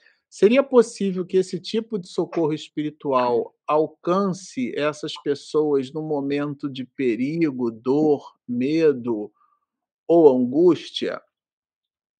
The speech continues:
É, Rose, a sua pergunta, ela traz relações que a gente chama em filosofia de relações, é, subjetivadas. O que é que significa isso? Falam do sujeito,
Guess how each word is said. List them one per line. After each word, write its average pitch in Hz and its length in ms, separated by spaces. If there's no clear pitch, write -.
É, 208 120
Rose, 135 440
a 170 120
sua 240 260
pergunta, 170 1000
ela 165 220
traz 165 420
relações 185 760
que - 100
a 175 40
gente 175 200
chama 175 260
em - 20
filosofia 165 580
de 170 80
relações, 175 720
é, 147 400
subjetivadas. 170 1200
O 120 60
que 151 120
é 151 40
que 147 80
significa 143 640
isso? 123 260
Falam 196 460
do 214 140
sujeito, 185 760